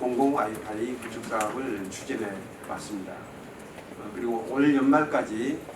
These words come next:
모든 시내 버스에, 시내 버스에 공공 와이파이를 설치해서 대중교통 이용객들에게 통신비 부담을 줄여주고 또한, 어, 버스 정류장과 공원 등 유동인구 밀집 지역에도 공공 와이파이를,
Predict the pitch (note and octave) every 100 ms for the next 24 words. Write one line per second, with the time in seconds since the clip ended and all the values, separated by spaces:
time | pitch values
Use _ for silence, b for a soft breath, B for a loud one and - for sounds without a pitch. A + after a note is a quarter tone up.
0 | - - - A#2+ D3 E3 C3+ G#2 - -
1 | - G#2+ - D#3 D3 C3+ A#2+ - A2+ -
2 | G#2+ G#2+ G#2+ G#2+ - - D3+ C3+ A#2+ -
3 | A#2+ F#2+ - - - - - B2 C3+ A#2+
4 | G#2+ - - A#2+ A#2+ A#2+ A#2+ G#2+ G#2 C#3
5 | B2+ A#2 G#2+ - A2+ B2 - - - -
6 | - C3 C#3+ C#3 B2 B2 A2+ A#2 A2+ A2
7 | - G#2+ G#2 B2 C#3 C#3+ - C#3+ C#3 -
8 | A2+ G#2+ - G#2 G2+ - G#2 G2 - G#2
9 | C3+ C#3+ C#3 A#2+ B2 C#3 - - - -
10 | - - - C#3+ - B2 A2+ G#2+ G2+ A2
11 | A2 A2 G#2 G#2 C3+ C#3 - - - -
12 | A#2 C#3+ C#3 A#2 A2 C3 C#3 A#2 A#2 C#3
13 | C3 A#2 G2+ G2 A2+ A#2 A2 A2 A#2 G#2+
14 | G2+ G2+ G2+ F#2+ A#2 A#2+